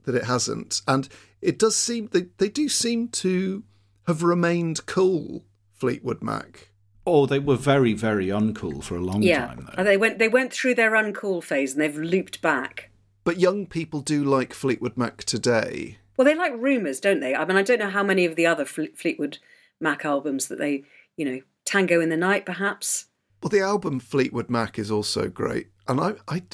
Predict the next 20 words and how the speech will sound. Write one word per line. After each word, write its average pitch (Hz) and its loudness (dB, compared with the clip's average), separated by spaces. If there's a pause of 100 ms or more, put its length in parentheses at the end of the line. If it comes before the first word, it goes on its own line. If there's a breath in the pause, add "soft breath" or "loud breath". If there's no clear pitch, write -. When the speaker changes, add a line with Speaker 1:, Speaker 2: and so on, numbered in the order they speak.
(100)
Speaker 1:
don't, 175 0
I'm, 175 -6
I'm 165 -2
not 240 -2
averse 139 -2
to - -6
Tusk. - -4 (300)
Speaker 2:
But 220 2
I, - -10
I 196 2
think 190 -4 (400)
we, 156 -2
everyone's 123 2
kind 101 0
of 98 -4
moved 101 0
past 107 -2
that 85 -6
kind 95 -2
of, 87 -8